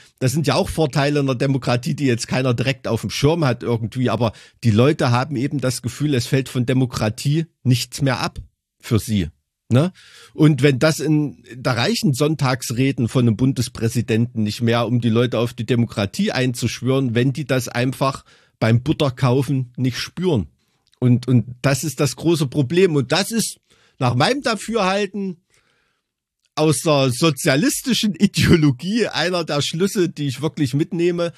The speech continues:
dass sich Kapitalismus zwangsläufig in Totalitarismus und faschistische Systeme wandelt.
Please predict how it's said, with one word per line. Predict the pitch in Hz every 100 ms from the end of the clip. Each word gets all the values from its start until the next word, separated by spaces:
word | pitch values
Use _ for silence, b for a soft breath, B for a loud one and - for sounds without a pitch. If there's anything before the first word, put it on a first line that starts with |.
| b b b b _ _ _ _ _ _ _ _
dass | 147 151
sich | 165 156 - -
Kapitalismus | 151 143 139 185 131 160 190 160 - -
zwangsläufig | - 131 147 151 139 147 151 147 139 -
in | 135 127
Totalitarismus | 120 160 151 143 131 143 131 147 147 139 123
und | 117 127
faschistische | - 120 147 131 135 120
Systeme | 123 123 113 - 120 101 80
wandelt. | 82 82 69 73